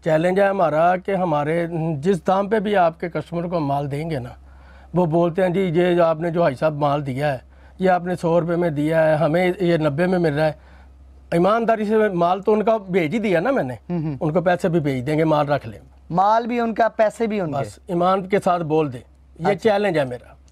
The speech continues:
Speaker 2: ईमान के साथ बोल
Speaker 1: ईमान
Speaker 2: दें।
Speaker 1: के साथ बोलते हैं बस।
Speaker 2: चलें जी, बेहतरीन हो गया। तो सर, हम स्टार्ट कहाँ से लेंगे? किलो के हिसाब से पहले
Speaker 1: जी,
Speaker 2: दिखा दें।
Speaker 1: बिल्कुल, किलो के हिसाब से स्टार्ट लेंगे।
Speaker 2: अच्छा,
Speaker 1: फिर
Speaker 2: किलो के हिसाब से तोल कर आप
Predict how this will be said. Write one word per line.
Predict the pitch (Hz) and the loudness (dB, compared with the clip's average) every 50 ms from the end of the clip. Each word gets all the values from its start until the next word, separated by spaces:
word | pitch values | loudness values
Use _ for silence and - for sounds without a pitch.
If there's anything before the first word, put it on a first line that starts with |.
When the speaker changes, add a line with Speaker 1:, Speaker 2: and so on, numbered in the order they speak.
| _ - | _ -2
Speaker 2:
ईमान | 202 220 220 220 220 220 | 0 0 0 0 0 0
के | 220 196 | 0 0
साथ | 202 196 185 | 0 0 0
बोल | 175 190 196 | 0 0 2
Speaker 1:
ईमान | 214 220 220 | 2 2 0
Speaker 2:
दें। | 214 | 0
Speaker 1:
के | 196 190 | -2 0
साथ | 160 170 156 | 0 0 0
बोलते | 143 139 135 123 120 - - | -2 -4 -8 -12 -12 -14 -18
हैं | - - - - | -20 -16 -14 -14
बस। | - - - | -14 -8 -2
Speaker 2:
चलें | - 214 208 202 190 175 147 | 0 0 2 2 0 -2 -2
जी, | 139 139 | -4 -2
बेहतरीन | 143 180 196 196 185 208 202 214 220 220 | 0 0 0 0 0 0 0 2 2 2
हो | 214 202 | 2 2
गया। | 190 208 202 | 2 0 0
तो | 190 208 208 | 0 0 -2
सर, | - - 214 214 | 0 0 0 2
हम | 220 208 | 0 0
स्टार्ट | 196 - - 196 196 208 208 | -2 -2 0 0 2 0 0
कहाँ | 202 214 196 185 | 0 -2 -2 -2
से | 165 185 | -2 -4
लेंगे? | 165 147 135 127 135 139 | -4 -4 -4 -4 -6 -6
किलो | - - 202 214 220 | -2 0 0 2 2
के | 220 | 2
हिसाब | 233 208 233 220 202 | 0 0 0 0 0
से | 196 226 | 0 0
पहले | 214 214 214 220 | 0 0 0 2
Speaker 1:
जी, | 156 208 | 0 2
Speaker 2:
दिखा | 202 202 | 2 2
दें। | 196 | 2
Speaker 1:
बिल्कुल, | 202 196 185 226 220 220 | 0 0 0 0 0 0
किलो | 180 196 175 180 196 196 | 0 0 2 2 2 2
के | 202 | 2
हिसाब | 220 208 - 208 180 160 143 | 0 2 2 2 0 0 0
से | - 190 190 185 165 180 | 0 -2 -2 -2 -2 -6
स्टार्ट | - - - 160 151 156 160 190 | -6 -4 -2 0 0 2 0 0
लेंगे। | 233 220 180 151 156 147 123 127 - | 0 0 0 -2 -2 -4 -4 -2 -2
Speaker 2:
अच्छा, | 180 190 - | -2 0 0
Speaker 1:
फिर | 185 175 | 0 0
Speaker 2:
किलो | 190 233 226 233 247 254 | 0 0 2 2 2 2
के | 220 254 254 | 2 0 0
हिसाब | 240 190 220 208 208 214 | 0 2 2 2 2 0
से | - 240 226 | 0 -2 -4
तोल | - - 220 214 220 226 226 | -2 0 0 0 0 0 0
कर | 202 233 226 220 | 0 0 2 2
आप | 220 214 | 0 -2